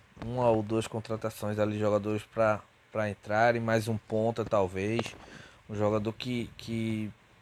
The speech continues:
fosse um pouco diferente dos, dos jogadores que tem no elenco, um ponta talvez mais forte, pra,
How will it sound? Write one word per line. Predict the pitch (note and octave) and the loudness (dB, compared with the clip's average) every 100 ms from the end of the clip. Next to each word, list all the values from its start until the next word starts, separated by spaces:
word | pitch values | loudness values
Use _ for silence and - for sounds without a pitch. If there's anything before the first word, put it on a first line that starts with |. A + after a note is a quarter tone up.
| - - - - _ | -20 -20 -20 -20 _
fosse | - B2 C3 - | -8 2 2 2
um | B2 | -4
pouco | A#2 A#2 - | -2 -2 -4
diferente | A#2 - G#2 G2+ A2 B2+ A#2+ A#2+ A2+ - - - - _ _ | -6 0 0 2 -2 -2 -4 -8 -10 -14 -20 -20 -20 _ _
dos, | A2+ G#2+ G2 - | -6 -6 -6 -10
dos | - G#2 | -8 -2
jogadores | G#2 G#2 G2+ G#2 | 0 0 -2 -6
que | - | -8
tem | G#2 G2+ | -10 -8
no | G2 | -6
elenco, | F#2+ F#2 G#2+ A#2 A2+ - | -4 -4 -4 -4 -6 -12
um | G#2+ G#2+ G#2+ - | -10 -10 -12 -8
ponta | A2 G#2 - | -6 -6 -6
talvez | - G#2 F#2+ G2 | -2 -2 -2 -4
mais | F#2+ F#2+ | -6 -6
forte, | - A2 A#2 A2+ - | -4 2 4 2 -2
pra, | G#2 G#2+ G#2 | 0 2 2